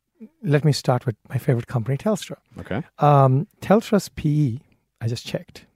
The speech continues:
Speaker 1: Well, assuming this is correct, it's twenty-one times. Here's a company that's going backwards in earnings, probably has got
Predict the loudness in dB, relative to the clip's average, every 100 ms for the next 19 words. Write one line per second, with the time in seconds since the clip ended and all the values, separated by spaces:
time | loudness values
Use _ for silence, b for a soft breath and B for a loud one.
0 | _ -8 -8 -4 0 2 2 2 -2 -4
1 | -8 -10 -14 b b b b b _ _
2 | -10 -10 _ -12 -2 2 2 2 -2 0
3 | -4 -6 -14 -16 _ -4 -2 -2 -2 0
4 | 2 0 0 -6 -4 0 2 2 -2 -6
5 | -2 0 2 0 0 0 -4 -8 -8 -4
6 | 0 0 2 0